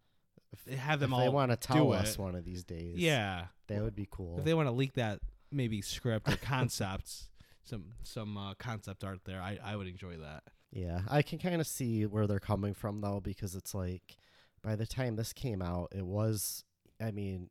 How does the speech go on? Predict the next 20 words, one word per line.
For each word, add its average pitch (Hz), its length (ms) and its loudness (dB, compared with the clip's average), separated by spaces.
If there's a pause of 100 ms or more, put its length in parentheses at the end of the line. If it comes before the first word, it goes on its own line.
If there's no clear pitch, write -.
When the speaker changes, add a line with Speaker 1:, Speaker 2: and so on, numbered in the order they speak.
(640)
Speaker 1:
four 117 500 0
years 98 840 -2 (520)
in 107 140 -4
the 92 100 -2
timeline. 98 600 -2
It, - 100 -10 (220)
twenty 117 440 0
eighteen, 92 500 -4
they're 98 160 -2
like, 92 260 -4
"Let's - 320 -4 (420)
bring 123 200 0
this 113 200 -2
up - 200 -6
to 104 160 0
date. 85 480 -6
Let's - 400 -10 (400)
Speaker 2:
Mm-hmm. 110 140 -4
Speaker 1:
go, 107 240 -2 (280)
come, 113 200 -4